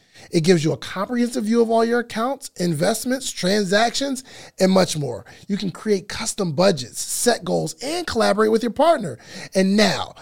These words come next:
get an extended thirty-day free trial when you go to monarchmoney dot com forward slash social. And get this, Monarch has a tool that allows you to easily import your data from Mint so you can keep all your tags and categories.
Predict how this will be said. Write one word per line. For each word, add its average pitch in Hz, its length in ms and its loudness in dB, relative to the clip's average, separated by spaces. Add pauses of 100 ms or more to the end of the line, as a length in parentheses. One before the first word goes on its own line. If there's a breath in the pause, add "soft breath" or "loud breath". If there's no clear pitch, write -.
(160 loud breath)
get 170 160 0
an 156 100 -4
extended 220 720 0
thirty-day 214 840 0
free 214 300 -2
trial 240 500 0
when 196 100 0
you 180 80 0
go 160 120 0
to 147 80 -2
monarchmoney 185 800 -2
dot 190 280 -2
com 175 360 -4
forward 262 440 0
slash 156 600 -6 (380 soft breath)
social. - 640 2 (380)
And 160 220 -2
get 196 200 4
this, 123 240 -4 (180 loud breath)
Monarch 220 380 0
has 220 180 0
a 175 80 -2
tool 160 300 -4
that 147 120 -2
allows 156 380 0
you 135 40 -6
to 139 100 -8 (100)
easily 165 420 -6
import 247 380 -2
your 147 80 -6
data 139 240 -2
from 160 220 -4
Mint 277 260 2 (300 loud breath)
so - 120 0
you 311 140 10
can 262 140 -4
keep 233 260 0
all 202 100 6
your 196 140 2
tags 156 440 -2
and 156 100 -6
categories. 131 720 -2